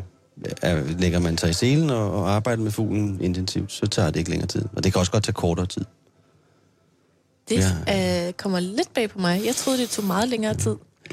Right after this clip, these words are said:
Speaker 1: Så er det jo igen det, hvis du så vil lære den noget specifikt, så kan det jo så som sådan tage... Det kan tage lang tid. Øh, men, men, men at slippe den fri, og den kommer tilbage,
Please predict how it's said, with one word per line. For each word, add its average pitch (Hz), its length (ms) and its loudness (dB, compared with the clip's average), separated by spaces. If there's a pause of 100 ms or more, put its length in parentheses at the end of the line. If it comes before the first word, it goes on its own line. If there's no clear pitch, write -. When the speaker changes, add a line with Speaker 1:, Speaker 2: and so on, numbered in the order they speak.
(140)
Speaker 1:
Så - 120 0
er 147 40 6
det 170 80 4
jo 175 60 2
igen 156 140 2
det, 147 80 2
hvis 131 120 -4
du 113 100 -4
så 127 120 2
vil 139 120 2
lære 110 220 2
den 135 120 0
noget 113 160 2
specifikt, 101 640 -2
så - 220 0
kan 135 180 0
det 131 100 4
jo 139 60 4
så 104 320 0
som 107 200 -4
sådan 101 440 0
tage... 92 260 4 (840)
Det 107 80 2
kan - 80 0
tage - 120 2
lang 92 160 0
tid. 92 180 0 (260)
Øh, 85 500 4 (640)
men, 92 300 2
men, 90 200 2
men 85 140 0
at 82 60 -2
slippe 87 200 -2
den 82 80 -4
fri, 156 160 2
og 151 60 2
den 143 60 -4
kommer 131 200 0
tilbage, 92 480 -2